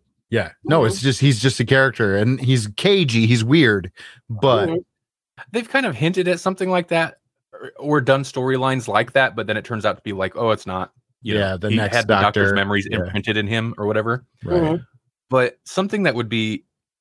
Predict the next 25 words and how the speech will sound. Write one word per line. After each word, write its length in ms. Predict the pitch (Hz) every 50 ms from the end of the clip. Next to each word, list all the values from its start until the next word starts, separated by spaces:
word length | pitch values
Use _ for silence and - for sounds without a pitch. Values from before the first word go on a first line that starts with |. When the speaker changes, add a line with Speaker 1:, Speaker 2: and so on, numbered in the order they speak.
| _ _ _ -
Speaker 3:
M-, 180 | 107 120 107 - _ _ -
Melanie's 520 | 127 131 139 147 147 135 123 113 98 - -
idea 460 | 113 107 107 117 113 107 95 78 71
gave, 340 | - - 107 104 98 98 - _ _ - _ _ -
like, 220 | 107 101 92 90 _ _ _ _ _ _ _ _ _ -
inspired. 540 | 110 101 - - - 104 104 101 98 98 _ _ _ _ _ _ -
It'd 120 | 135 131
be 100 | 156 156
cool 280 | - - - 170 190 185
to 80 | 185 160
do 160 | 127 147 143
something 400 | - 147 139 131 139 127 123 113
to 100 | - 120
where, 380 | 110 110 107 107 104 101 101 - _ _ _ _ _ _ _ _ -
um, 440 | 101 98 98 98 95 90 92 95 104 _ _ _ _ _ _ _ _ _ _ _ _ -
they 120 | 110 110
cast 600 | - - - 113 110 107 110 - - - - - _ _ _ _ 107
McGann 580 | 101 92 90 98 98 95 95 95 95 98 98 -
as 160 | - 95 90
a 60 | 95 90
guest 320 | - 101 95 92 - _
character 400 | - 95 92 92 - - 98 92
in 160 | - 90 95
an 100 | 92 82
episode, 540 | 80 - - 95 - - 90 87 90 87